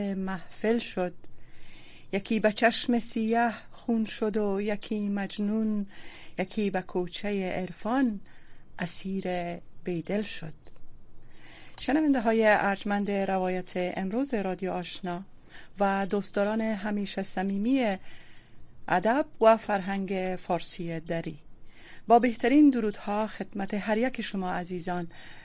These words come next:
لیلما حبیب عظیمی هستم و دقایق چند در این برنامه در خدمت شما قرار داریم. در برنامهٔ امشب مهمان گرامی ما بانو اسما مهجور،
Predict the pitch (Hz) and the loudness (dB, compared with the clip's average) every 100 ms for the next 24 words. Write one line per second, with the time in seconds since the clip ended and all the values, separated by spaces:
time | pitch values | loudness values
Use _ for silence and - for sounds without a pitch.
0 | - 202 196 196 185 170 175 185 185 - | 0 2 4 0 -2 -2 -2 -2 -4 -4
1 | 180 - 180 226 208 - 208 202 196 - | -2 -2 -2 -2 -4 -4 -4 -2 -4 -6
2 | - - 185 175 190 - 190 180 - 185 | -10 -2 -2 0 -4 -4 -4 -6 -6 -6
3 | - 262 254 233 196 196 202 190 180 175 | -2 0 2 2 0 0 -4 -4 -4 -4
4 | 170 165 180 185 - - - - - - | -2 -2 -2 -6 -8 -14 -16 -14 -8 0
5 | 175 - 175 196 - - 165 151 - 156 | 0 0 -4 -4 -4 -2 -4 -4 -6 -8
6 | 170 - - - - - - - - - | -8 -10 -10 -10 -14 -14 -14 -14 -14 -14
7 | - - 285 311 330 311 247 226 196 196 | -12 2 4 8 10 10 8 4 2 -2
8 | - 208 208 - - - - 214 254 311 | -2 -2 -2 -6 -14 -8 0 4 8 8
9 | 294 233 214 208 202 185 180 202 226 226 | 8 6 2 2 0 -2 -2 -2 -2 -4
10 | - - 196 208 226 285 294 - 202 - | -8 -2 4 6 8 6 6 4 4 2
11 | 220 220 214 214 175 - 262 247 - | -2 0 -2 -2 -6 0 4 6 4